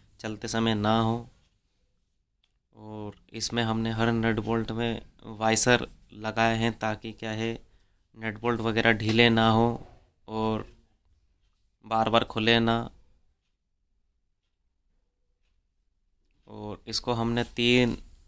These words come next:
बक्से गार्डर में तैयार किया है, जिससे कि आपके चलते समय बढ़िया बैलेंसिंग बने रहे। और इसकी जो एंगल है, बहुत ही हेवी एंगल है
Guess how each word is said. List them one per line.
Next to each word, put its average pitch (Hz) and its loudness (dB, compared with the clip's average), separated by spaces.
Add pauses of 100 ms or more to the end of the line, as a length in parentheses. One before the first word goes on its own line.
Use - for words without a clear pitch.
(220)
बक्से 120 2
गार्डर 117 6
में 120 2
तैयार 117 6
किया 117 0
है, 117 2
जिससे 113 2
कि 117 0
आपके 113 2 (220)
चलते 113 0
समय 117 2
बढ़िया 113 4 (400)
बैलेंसिंग 117 4
बने 113 8
रहे। 113 2 (760)
और 110 -8
इसकी 110 -10
जो 107 -8
एंगल 113 -4
है, 120 0
बहुत 110 -6
ही 117 -4
हेवी 110 -4 (400)
एंगल 113 -4
है 117 -4